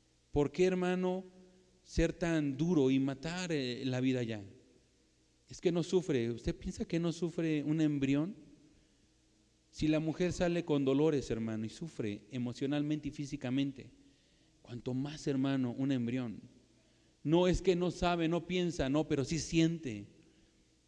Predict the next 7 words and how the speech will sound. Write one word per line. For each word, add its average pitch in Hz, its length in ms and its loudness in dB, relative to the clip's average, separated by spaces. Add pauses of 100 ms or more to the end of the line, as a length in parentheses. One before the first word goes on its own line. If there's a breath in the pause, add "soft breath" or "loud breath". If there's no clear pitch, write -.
(100)
Y 143 100 2
el 147 80 2
niño 175 220 2
probablemente 156 500 4
tenía 156 480 2
un 151 140 -4
propósito. 139 680 -4